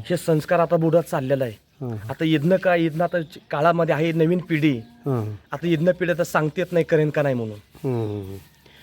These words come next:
Speaker 2: नाही, पण कुठंतरी, अ, म्हणजे आता तुम्ही तसं समाज सुधारण्याचं काम
Speaker 1: हो.
Speaker 2: किंवा, अ,
Speaker 1: आम्ही
Speaker 2: अंध-
Speaker 1: लोकांना, आम्ही लोकांना जागृत करीत असतो.
Speaker 2: हां, हे, हे महत्त्वाचं हे आहे
Speaker 1: आम्ही
Speaker 2: ना.
Speaker 1: लोकांना जागृत करत असतो माणसांना.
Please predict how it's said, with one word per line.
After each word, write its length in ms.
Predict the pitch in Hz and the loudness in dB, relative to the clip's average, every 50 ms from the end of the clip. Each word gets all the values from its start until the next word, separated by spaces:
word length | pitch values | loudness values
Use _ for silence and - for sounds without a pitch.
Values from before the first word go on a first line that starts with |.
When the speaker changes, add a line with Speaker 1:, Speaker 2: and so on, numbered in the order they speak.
| - - - | -20 -18 -10
Speaker 2:
नाही, 140 | 143 147 147 - | -10 -8 -2 0
पण 100 | 165 151 | 0 0
कुठंतरी, 580 | - - 160 151 175 165 175 170 170 180 170 156 - _ - | 0 0 2 4 4 4 4 4 4 4 2 0 -4 _ -4
अ, 280 | 135 120 123 127 120 113 107 - _ - | 0 2 4 4 2 2 -2 -6 _ -12
म्हणजे 280 | 127 120 120 113 131 | -8 -6 -4 -2 -2
आता 180 | 127 113 143 131 | -2 -2 -2 -4
तुम्ही 340 | - - 147 135 139 143 135 - 143 | -2 0 2 4 4 4 2 2 -2
तसं 180 | 131 - 156 | -2 0 -2
समाज 360 | 135 - 156 147 143 143 143 | -2 0 0 2 2 2 2
सुधारण्याचं 600 | - - 156 151 139 143 139 139 139 135 120 131 | 0 0 -2 0 0 2 2 4 2 2 2 0
काम 200 | 117 - 110 107 101 - _ _ _ - - - | -2 -2 -4 -6 -6 -6 _ _ _ -20 -16 -12
Speaker 1:
हो. 80 | 135 131 | -8 -2
Speaker 2:
किंवा, 240 | 143 131 127 127 131 - | 0 2 2 2 0 0
अ, 380 | 135 131 127 127 127 131 - 180 | 0 0 0 0 -2 0 2 2
Speaker 1:
आम्ही 180 | 190 - 139 | 6 6 8
Speaker 2:
अंध- 200 | 160 185 185 190 | 8 8 8 6
Speaker 1:
लोकांना, 500 | 196 202 208 - - - - - - 180 | 6 4 4 -2 -6 -14 -14 -6 -2 -2
आम्ही 160 | 190 202 196 | 0 2 2
लोकांना 320 | 196 190 180 - 196 202 190 | 2 0 0 0 0 0 0
जागृत 440 | 170 190 180 170 180 190 165 - 190 151 | 0 0 0 0 0 -2 0 -2 -2 -2
करीत 200 | 170 156 143 139 | 0 -2 0 0
असतो. 220 | 135 - 508 523 466 | 0 -2 -2 -8 -8
Speaker 2:
हां, 440 | 107 - - - 131 123 113 110 | -8 -10 -4 0 0 2 2 0
हे, 220 | 104 123 170 175 165 | 2 2 4 4 4
हे 180 | 165 180 190 | 4 4 4
महत्त्वाचं 720 | 190 190 180 - - - 165 160 156 - 175 165 160 156 151 | 4 2 2 0 2 0 0 0 2 2 2 2 2 4 4
हे 220 | 135 131 139 143 | 4 4 4 4
आहे 140 | 135 135 131 | 4 4 2
Speaker 1:
आम्ही 120 | - - | 2 2
Speaker 2:
ना. 80 | - - | 2 2
Speaker 1:
लोकांना 360 | 170 151 - - 175 170 175 | 2 -2 -2 -2 -2 -2 -2
जागृत 480 | 160 160 160 147 143 170 165 - - 165 - | 0 0 -2 -2 0 -2 -2 -2 -4 -8 -4
करत 160 | - 151 139 143 | -2 -2 -2 -2
असतो 180 | 131 - 147 | -4 -6 -6
माणसांना. 500 | 135 131 120 117 113 - 117 113 110 110 | -8 -6 -8 -10 -10 -12 -12 -12 -12 -14